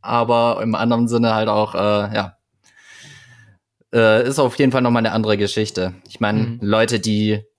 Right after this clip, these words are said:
Speaker 1: die, äh, Comics kennen, wissen ja auch, dass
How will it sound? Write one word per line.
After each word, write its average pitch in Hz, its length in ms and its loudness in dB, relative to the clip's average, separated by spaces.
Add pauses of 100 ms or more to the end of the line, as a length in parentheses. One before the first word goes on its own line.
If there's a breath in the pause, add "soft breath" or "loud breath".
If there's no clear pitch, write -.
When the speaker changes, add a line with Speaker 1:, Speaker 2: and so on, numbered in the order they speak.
(160)
Speaker 1:
die, 101 360 0
äh, 95 520 0 (680)
Comics 110 340 -2
kennen, 110 320 2
wissen 113 280 -2
ja 104 220 0
auch, 110 200 0
dass - 460 -4